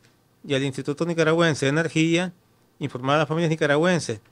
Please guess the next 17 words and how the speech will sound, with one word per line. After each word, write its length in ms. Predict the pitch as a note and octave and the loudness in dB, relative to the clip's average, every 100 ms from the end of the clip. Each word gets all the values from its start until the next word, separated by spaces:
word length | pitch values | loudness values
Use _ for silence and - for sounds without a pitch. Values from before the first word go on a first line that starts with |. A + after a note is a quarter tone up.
| _ _ _ _ _ | _ _ _ _ _
que 80 | C3+ | -4
para 140 | C3+ | 0
la 100 | C3 | 0
próxima 280 | C3+ B2 E3 | -2 -4 -2
semana, 460 | - E3+ E3+ D#3+ B2+ | 0 2 4 2 0
que 140 | C3 | 0
va 160 | B2+ D3+ | 2 2
del 100 | D#3+ | 2
diecinueve 680 | E3 - D#3+ E3+ D3+ A#2 A#2 | 0 0 0 2 2 0 -4
al 100 | - | -6
veinticinco 460 | B2 B2+ A#2 C3+ E3+ | -6 -6 -8 -2 2
de 80 | D#3 | 4
marzo 320 | D#3 D3+ A#2+ | 2 0 0
de 60 | A#2 | -2
dos 40 | |
mil 100 | B2+ | 0
veintitrés, 680 | D3 D3+ D#3+ - D#3+ F3+ | 0 0 -2 2 2 0